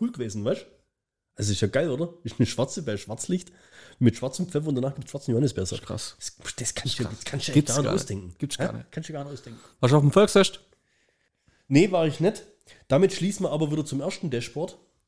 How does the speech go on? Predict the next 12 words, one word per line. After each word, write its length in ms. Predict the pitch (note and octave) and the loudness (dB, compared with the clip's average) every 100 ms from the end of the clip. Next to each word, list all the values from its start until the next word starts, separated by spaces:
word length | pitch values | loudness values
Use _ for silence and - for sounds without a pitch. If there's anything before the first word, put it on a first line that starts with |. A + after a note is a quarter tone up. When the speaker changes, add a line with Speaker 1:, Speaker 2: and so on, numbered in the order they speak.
| _ _ _ _ _ | _ _ _ _ _
Speaker 1:
<laughs> 640 | - - - - - - F#4 - - - - _ _ _ - - - - - - - F#3 - - - | -8 -6 -6 -10 -18 -8 -6 -4 -4 -6 -10 _ _ _ -10 -6 -8 -8 -12 -16 -14 -16 -18 -6 0
Die 60 | |
Bierzeltwelle. 680 | C3 A#3 - B2 G#2+ G2+ G2+ - - - - - - - - - - - _ _ - - | 4 4 2 0 0 -2 -2 -6 -16 -14 -14 -14 -18 -20 -18 -8 -8 -10 _ _ -20 2
Speaker 2:
Was 160 | D3+ | 4
Speaker 1:
Zum 60 | D3 | 6
Speaker 2:
die? 60 | D#3 | 6
Speaker 1:
Thema, 200 | E3 D3+ | 4 2
ist 240 | D#3+ D3+ | -2 -4
Corona 460 | - D3 E3+ - E3 | -4 -4 -2 -2 -2
noch 280 | B2+ A#2 - | -2 -4 -6
relevant? 380 | C3 - A#2+ - - - | -8 -6 -10 -12 -16 -2
Speaker 2:
Oh. 300 | D3+ F3 A#2 | 2 2 0